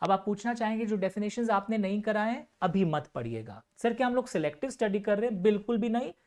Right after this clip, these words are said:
वो डेफिनेशन एक डिक्शनरी है, जैसे जैसे चैप्टर्स में आएगा और कर लेंगे, और कुछ बच जाए, इग्नोर कर दीजिएगा, कोई टेंशन नहीं है। आपको जो मैं बोलूँ, वैसा करिएगा। Thank you so much।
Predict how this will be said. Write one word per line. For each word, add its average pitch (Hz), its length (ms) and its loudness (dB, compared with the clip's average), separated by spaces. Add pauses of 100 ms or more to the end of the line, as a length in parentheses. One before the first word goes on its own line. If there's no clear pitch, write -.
(260)
वो 190 60 6
डेफिनेशन 226 500 2
एक 214 140 -2
डिक्शनरी 202 440 0
है, 247 100 2
जैसे 170 320 0
जैसे 226 180 0
चैप्टर्स 202 420 -2
में 208 80 0
आएगा 202 220 0
और 196 260 4
कर 170 220 2
लेंगे, 220 360 -2 (300)
और 160 80 0
कुछ 214 260 -2
बच 208 200 4
जाए, 285 360 2
इग्नोर 160 340 4
कर 139 140 -2
दीजिएगा, 120 420 -8
कोई 202 300 0
टेंशन 202 360 0
नहीं 208 240 -2
है। 262 140 -6 (280)
आपको 131 240 0
जो 190 220 8
मैं 226 180 6
बोलूँ, 220 340 6
वैसा 143 320 2
करिएगा। 110 500 -10 (160)
Thank 180 240 0
you 175 140 -2
so 120 80 -8
much। 123 200 -16